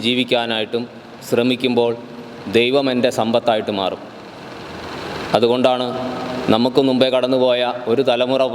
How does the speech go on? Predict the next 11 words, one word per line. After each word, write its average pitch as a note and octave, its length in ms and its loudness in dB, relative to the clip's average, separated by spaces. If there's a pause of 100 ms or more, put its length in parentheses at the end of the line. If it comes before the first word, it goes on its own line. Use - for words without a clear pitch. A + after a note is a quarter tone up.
(120)
പ്രാ-, A#2+ 280 -2 (100)
പാടി B2 280 2
പ്രാർത്ഥിച്ചതും, A#2+ 520 -2 (560)
"എൻ്റെ B2 260 2
സമ്പത്ത് B2 420 0
എന്ന് B2+ 220 2
ചൊല്ലുവാൻ A#2+ 420 2 (760)
എൻ്റെ A#2+ 240 2
ദൈവം B2 280 2
മാത്രമേ A#2+ 380 -2
എനിക്കുള്ളൂ." G#2 340 -2